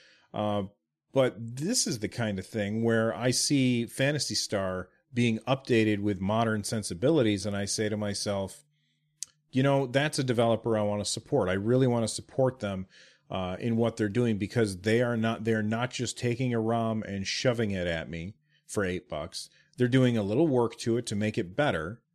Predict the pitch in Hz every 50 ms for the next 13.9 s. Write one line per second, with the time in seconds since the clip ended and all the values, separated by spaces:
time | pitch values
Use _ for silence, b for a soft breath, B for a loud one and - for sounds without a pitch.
0 | _ _ _ _ _ _ _ _ - 110 107 104 107 113 - 117 117 117 113 110
1 | - - - 117 117 113 107 98 95 113 117 120 113 110 - - 104 - - -
2 | - 147 120 92 85 87 98 110 110 107 104 104 - - _ _ _ _ _ _
3 | - 110 110 - - - 143 135 135 127 - - 127 120 107 110 113 110 - -
4 | 98 90 87 90 92 92 95 101 107 120 131 147 151 - - - - - - 110
5 | 110 101 95 101 104 95 90 87 95 98 101 - 131 139 143 131 120 131 127 131
6 | 139 147 139 b b b b b - 113 131 147 131 123 107 120 107 - - -
7 | 107 92 82 78 87 87 90 107 135 175 208 202 - - - _ _ _ _ _
8 | _ - 101 80 - 131 131 131 - 151 143 143 143 135 127 123 123 117 110 107
9 | 110 101 - - 101 92 - 92 87 98 - - - - 123 120 113 - 131 127
10 | 139 135 - - 110 - 113 104 95 98 - - - 139 135 131 - 127 120 120
11 | 117 - b b b b b b _ 110 113 127 127 120 117 113 110 104 - -
12 | 135 120 113 - 107 92 - 107 107 101 98 110 98 95 95 98 87 101 104 104
13 | 104 98 98 92 95 120 123 120 113 110 98 110 104 104 104 107 -